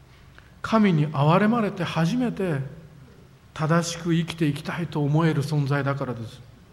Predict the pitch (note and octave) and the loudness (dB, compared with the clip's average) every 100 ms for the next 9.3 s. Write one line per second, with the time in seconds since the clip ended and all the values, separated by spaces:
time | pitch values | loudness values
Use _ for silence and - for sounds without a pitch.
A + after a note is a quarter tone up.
0 | - - - - G3 E3+ - C3 C3 - | -20 -20 -20 -4 0 0 0 -2 -4 -6
1 | - - - - - - - - - - | -14 -20 -20 -20 -20 -20 -20 -20 -20 -12
2 | - F3 F3 E3 E3+ F3 E3+ D#3 E3 E3 | 0 2 4 2 0 0 0 -2 -2 -2
3 | D#3+ D3+ D3 C#3+ D#3 F3 D#3 C#3+ C3+ C3 | -2 -2 0 2 4 2 0 -4 -4 -6
4 | C#3 - - - - - - - - - | -6 -10 -14 -20 -20 -20 -20 -20 -20 -20
5 | - - - F3+ F3 F3 G#3 F#3+ E3 E3 | -20 -10 2 6 6 6 4 4 4 4
6 | - E3 C3+ D3+ C#3+ F3+ F#3 D#3 E3 D#3 | 2 -2 -2 -2 -2 -2 -2 -4 -2 -2
7 | C3+ C#3 - - - D3+ F3+ E3+ E3 E3 | -2 -4 -12 -12 -2 2 4 4 2 2
8 | E3+ G3 - C#3+ C3+ D#3 D3 C#3+ D3 D#3+ | 4 4 4 0 0 0 0 0 0 0
9 | D#3 D#3+ - | 0 -2 -6